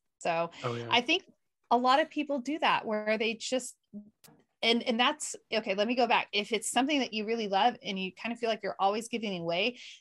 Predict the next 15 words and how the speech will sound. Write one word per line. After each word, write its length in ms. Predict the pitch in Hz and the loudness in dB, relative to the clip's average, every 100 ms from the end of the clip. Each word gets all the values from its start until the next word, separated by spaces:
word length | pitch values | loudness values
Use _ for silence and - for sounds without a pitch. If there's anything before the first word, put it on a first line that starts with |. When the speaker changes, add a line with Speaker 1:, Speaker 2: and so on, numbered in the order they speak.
| - | -4
Speaker 1:
that 180 | 247 294 | 0 0
should 180 | - 302 | 0 2
be 80 | 302 | 2
your 140 | 302 | 0
key 220 | - 285 | -2 -2
indicator 840 | - 247 311 - 240 214 196 208 - | 2 2 2 0 -2 0 2 2 0
that 260 | 214 233 196 | 0 0 4
that's 280 | 214 254 - | 4 4 0
what 120 | 226 | -4
you 160 | 220 240 | 0 0
should 240 | - 247 | 0 -2
be 240 | 208 185 - | -2 -4 -2
doing 460 | 185 208 220 202 - | -2 2 0 0 0
as 320 | 185 208 202 | 2 2 0
your 180 | 196 | -4